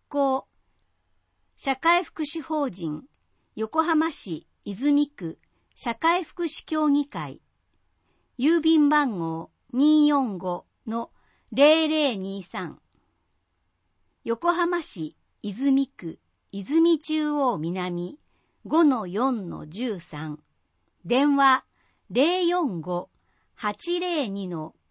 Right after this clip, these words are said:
二一五零。ファックス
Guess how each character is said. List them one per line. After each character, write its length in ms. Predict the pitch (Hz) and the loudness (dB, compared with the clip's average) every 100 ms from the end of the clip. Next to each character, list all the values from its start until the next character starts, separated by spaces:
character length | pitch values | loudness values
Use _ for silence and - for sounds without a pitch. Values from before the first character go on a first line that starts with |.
| _ | _
二 440 | 233 294 320 320 320 | 2 6 6 6 4
一 300 | - 185 156 | 0 -10 -8
五 340 | 196 196 190 | -6 -4 -6
零。 340 | 185 170 131 _ _ _ _ _ _ _ _ | -6 -8 -10 _ _ _ _ _ _ _ _
フ 40 | 320 | 0
ァ 100 | 381 | 0
ッ 20 | _ | _
ク 80 | - | -20
ス 300 | - 196 170 | -20 -16 -18